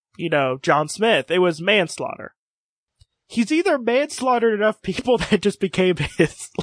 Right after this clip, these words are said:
like, nickname. <laughs> Which, which I know what manslaughter means. It means you accidentally murdered someone, like, real bad.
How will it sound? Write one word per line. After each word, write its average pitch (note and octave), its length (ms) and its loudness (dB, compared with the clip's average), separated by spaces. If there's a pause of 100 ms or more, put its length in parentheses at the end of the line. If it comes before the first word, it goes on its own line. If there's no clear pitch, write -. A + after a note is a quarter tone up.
like, - 380 -2 (600)
nickname. E3 560 4 (840)
<laughs> - 40 -2 (1300)
Which, - 260 2 (560)
which E4 180 0
I F4 100 2
know G#4+ 140 2
what D4 140 0
manslaughter F#3+ 500 -2
means. C#3 240 -12
It A#3 80 -2
means D#4 220 -4
you C#4+ 160 -4
accidentally A3 580 2
murdered D#3+ 360 0
someone, C3+ 500 -2
like, D3 240 0
real D3+ 280 2
bad. G#2+ 400 -4